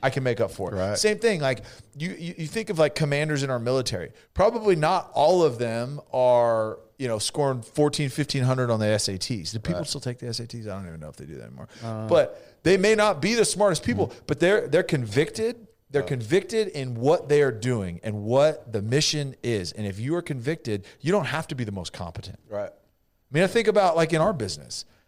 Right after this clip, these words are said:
Speaker 1: there's some dumb, sorry guys, some dumb, dumb people out there that are, like, literally making massive real estate decisions for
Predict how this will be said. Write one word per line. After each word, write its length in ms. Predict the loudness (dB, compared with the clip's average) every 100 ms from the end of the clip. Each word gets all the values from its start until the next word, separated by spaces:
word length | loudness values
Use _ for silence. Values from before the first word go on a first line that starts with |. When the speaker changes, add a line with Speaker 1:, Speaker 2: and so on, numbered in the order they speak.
| _ -2
Speaker 1:
there's 180 | 0 2
some 220 | -2 -4 -12 _ _ _ _ _ _ _ _ _ _
dumb, 1200 | -2 2 2 2 2 2 2 0 0 -2 -4 -6 -6
sorry 320 | 2 4 4
guys, 360 | 2 -2 -4 -8 -12 -20 _
some 260 | -10 -8 -8 -14 0
dumb, 580 | 2 4 2 -2 -8 -14 -2
dumb 240 | -2 0
people 460 | -4 -6 -6 -8 -12 _ -4
out 140 | -2
there 120 | 0
that 160 | 0 0
are, 100 | 0
like, 280 | 0 0 -4 -14
literally 560 | 0 2 4 4 2 -2 -12 _ -6
making 420 | -4 -4 -8 -4
massive 520 | -2 -2 -2 -2 -2
real 140 | -2
estate 240 | -2 -4 -6
decisions 720 | -8 -6 -8 -8 -10 -10 -12 -14 _
for 600 | -6 -2 0 -2 -6 -12